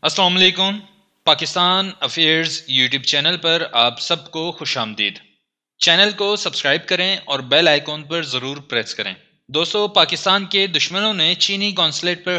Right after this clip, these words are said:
حملہ کر کے کوشش تو کی تھی کہ پاکستان اور چین کے مضبوط تعلقات کو خراب کیا جائے، لیکن پاکستان کی بہادر سیکیورٹی فورسز کی وجہ سے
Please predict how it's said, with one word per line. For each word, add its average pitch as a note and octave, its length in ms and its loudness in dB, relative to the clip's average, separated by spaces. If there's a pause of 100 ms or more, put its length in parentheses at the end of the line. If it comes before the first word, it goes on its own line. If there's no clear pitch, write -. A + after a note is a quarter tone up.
حملہ C3 200 0
کر E3 240 0
کے F3 200 0
کوشش G3 440 0
تو A3+ 120 -2
کی F#3 220 2
تھی F3+ 240 0
کہ F#3 100 -2
پاکستان F#3+ 800 0 (100)
اور D3+ 160 -2
چین A3 460 0
کے F3 220 2
مضبوط D3 460 -4
تعلقات C#3 540 -2
کو D#3+ 140 -6
خراب A#2+ 400 2
کیا A#2+ 160 2
جائے، F#2+ 200 0 (200)
لیکن F#3 260 2
پاکستان G#3 580 2
کی A3+ 200 0
بہادر F3 580 0
سیکیورٹی D#3+ 500 -4
فورسز D#3+ 440 -4
کی F3 160 0
وجہ D3 260 0
سے G3+ 220 -4